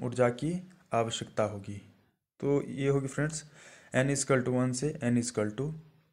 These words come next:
two तक के। यदि किसी परमाणु का N is equal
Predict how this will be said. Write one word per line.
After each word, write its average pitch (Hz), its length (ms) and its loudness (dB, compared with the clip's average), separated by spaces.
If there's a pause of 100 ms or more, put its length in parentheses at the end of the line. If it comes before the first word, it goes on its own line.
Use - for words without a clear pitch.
(140)
two 123 100 2 (120)
तक 110 280 -2
के। 123 100 -2 (4000)
यदि 151 580 6 (180)
किसी 143 400 2
परमाणु 127 560 4
का 110 400 0
N 127 180 2
is 139 160 0
equal 127 220 4